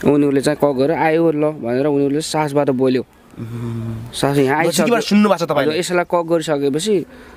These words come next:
Speaker 1: तपाईँको अब के गरौँ, अब आइसक्यो नजिकै।
Speaker 2: उम्।
Speaker 1: अब फायर गर्छ, धालिहाल्छ यहाँ।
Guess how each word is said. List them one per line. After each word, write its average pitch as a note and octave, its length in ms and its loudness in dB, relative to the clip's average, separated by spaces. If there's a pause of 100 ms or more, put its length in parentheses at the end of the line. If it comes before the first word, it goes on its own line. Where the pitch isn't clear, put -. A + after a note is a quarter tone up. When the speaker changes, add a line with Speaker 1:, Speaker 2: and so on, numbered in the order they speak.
(180)
Speaker 1:
तपाईँको D#3 440 2
अब D3 340 0
के G3 100 2
गरौँ, D#3 380 2
अब D3+ 120 -2 (260)
आइसक्यो G3 440 0
नजिकै। F#3 460 0 (160)
Speaker 2:
उम्। E3+ 760 -8
Speaker 1:
अब D3 100 2
फायर D#3 300 0
गर्छ, F3+ 240 2
धालिहाल्छ E3 540 0
यहाँ। E3 300 -4